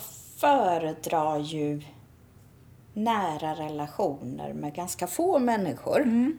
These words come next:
Speaker 1: och är ganska selektiv där.
Speaker 2: Mm.
Speaker 1: Eh, så att,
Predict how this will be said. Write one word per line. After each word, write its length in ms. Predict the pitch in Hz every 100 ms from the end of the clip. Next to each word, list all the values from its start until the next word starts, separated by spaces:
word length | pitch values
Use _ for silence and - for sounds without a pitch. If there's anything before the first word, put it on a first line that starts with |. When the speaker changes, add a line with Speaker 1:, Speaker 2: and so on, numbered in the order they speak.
| -
Speaker 1:
och 160 | 196 196
är 160 | 196 165
ganska 360 | 190 190 -
selektiv 1160 | - - 254 214 143 131 143 - - 320 226 175
där. 400 | 143 - 185 - - - - 226
Speaker 2:
Mm. 340 | 208 220 320 - - -
Speaker 1:
Eh, 600 | - 175 160 156 156 151
så 160 | - -
att, 260 | 202 -